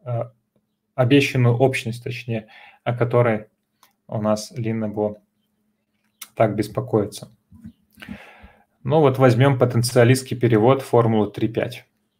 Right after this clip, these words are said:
Возможно, существует такая множественность R,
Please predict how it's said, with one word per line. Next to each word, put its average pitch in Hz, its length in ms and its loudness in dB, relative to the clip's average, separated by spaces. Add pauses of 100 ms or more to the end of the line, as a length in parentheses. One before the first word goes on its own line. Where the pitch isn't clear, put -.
(480)
Возможно, 147 640 2
существует 123 840 0
такая 120 300 2
множественность 113 840 -2
R, 175 360 0